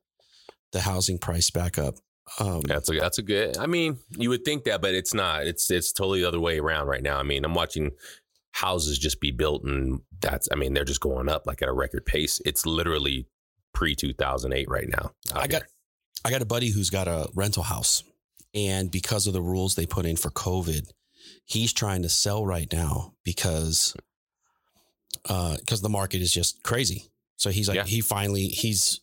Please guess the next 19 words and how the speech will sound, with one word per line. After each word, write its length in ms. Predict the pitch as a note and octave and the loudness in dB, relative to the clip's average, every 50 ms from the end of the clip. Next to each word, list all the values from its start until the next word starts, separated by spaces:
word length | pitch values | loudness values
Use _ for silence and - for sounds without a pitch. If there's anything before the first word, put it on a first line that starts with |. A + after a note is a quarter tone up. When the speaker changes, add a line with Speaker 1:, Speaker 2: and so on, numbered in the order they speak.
| _ | _
Speaker 1:
I 100 | - F#2+ F2+ | -2 0 0
think 120 | - A#2 | 2 2
he 100 | G#2 F#2+ | 2 0
paid 280 | F#2 - - A2+ B2+ A#2+ | 0 2 2 2 2 0
the 80 | A2 | -2
place 300 | G2 - A2 G2 F#2 - | -2 0 0 2 2 2
off. 280 | G#2 F#2+ F#2 E2+ D#2 - - - - - | 2 2 0 0 -2 -4 -6 -12 -12 -4
So 160 | - - G2+ | -2 0 0
he's 180 | F2+ E2 A2 G#2+ | 2 2 0 0
been 160 | G2+ G2 F2+ | 2 0 2
renting 280 | F2+ F2+ F2+ F#2+ F#2+ F2+ | 2 2 2 2 0 0
it 120 | - - | 0 0
for 120 | - - | 0 0
the 60 | E2 E2 | 2 2
last 440 | E2 E2 E2 F2+ F2+ - - - - - _ - | 2 2 2 4 4 2 2 0 -4 -12 _ -4
maybe 200 | - F2+ E2+ E2 | -2 0 2 2
six, 280 | E2 - - D2+ - - | 2 2 2 2 0 0
seven 200 | - E2+ E2 E2 | 0 0 0 0
years. 340 | E2 E2 D#2+ E2 E2 - | 0 2 2 2 2 2